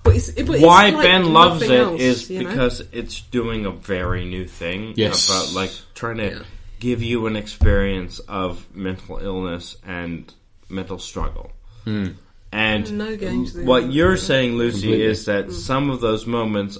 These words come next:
Speaker 2: are sort of
Speaker 3: Hard.
Speaker 2: uh, bog standard, hard, repetitive
Speaker 3: Mm.
Speaker 1: But that's how mental
Speaker 2: gaming
Speaker 1: illness
Speaker 2: things.
Speaker 1: is, and I, I
Speaker 2: Yeah.
Speaker 1: get, I get what it's trying
Speaker 2: Yeah.
Speaker 1: to tackle,
Speaker 3: Yeah.
Speaker 1: but
Speaker 2: So,
Speaker 1: as
Speaker 2: and
Speaker 1: a
Speaker 2: I think those
Speaker 1: game
Speaker 2: are both are
Speaker 1: Mm.
Speaker 2: both those are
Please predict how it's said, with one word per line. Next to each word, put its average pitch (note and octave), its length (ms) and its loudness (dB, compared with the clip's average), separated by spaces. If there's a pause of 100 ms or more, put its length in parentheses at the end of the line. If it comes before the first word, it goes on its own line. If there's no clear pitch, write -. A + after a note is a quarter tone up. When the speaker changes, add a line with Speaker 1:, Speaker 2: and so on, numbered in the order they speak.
Speaker 2:
are G2 560 0 (640)
sort G2 260 -10
of F#2+ 160 -12 (760)
Speaker 3:
Hard. A2 400 -4
Speaker 2:
uh, - 40 -6
bog A#2+ 360 0
standard, G#2+ 580 -2
hard, G2 600 -2 (840)
repetitive G2 880 -4
Speaker 3:
Mm. G#3+ 180 2
Speaker 1:
But A3 80 2
that's G#3 240 0
how F3 160 -6
mental E3+ 260 -8
Speaker 2:
gaming G#2+ 400 0
Speaker 1:
illness F#3 140 -4
Speaker 2:
things. F#3+ 260 -4
Speaker 1:
is, E3 60 -10
and D#3+ 100 -6
I, D3+ 140 -12
I - 60 -6
Speaker 2:
Yeah. F#3 120 4
Speaker 1:
get, E3+ 180 4
I F#3 60 -4
get - 200 -6
what E3+ 160 -6
it's - 120 -16
trying F3 180 0
Speaker 2:
Yeah. F#3+ 180 6
Speaker 1:
to - 60 -4
tackle, - 200 -8
Speaker 3:
Yeah. G2+ 100 -2
Speaker 1:
but - 100 -10
Speaker 2:
So, C#3+ 140 0
Speaker 1:
as - 100 -8
Speaker 2:
and C#3 140 0
Speaker 1:
a D#3 40 2
Speaker 2:
I - 40 2
think E3 180 0
those F#3+ 200 4
Speaker 1:
game G3 100 6
Speaker 2:
are F#3+ 40 4
both F#3+ 380 2
are F3+ 140 4
Speaker 1:
Mm. - 540 -14
Speaker 2:
both E3 240 4
those E3 240 2
are C#3+ 180 -2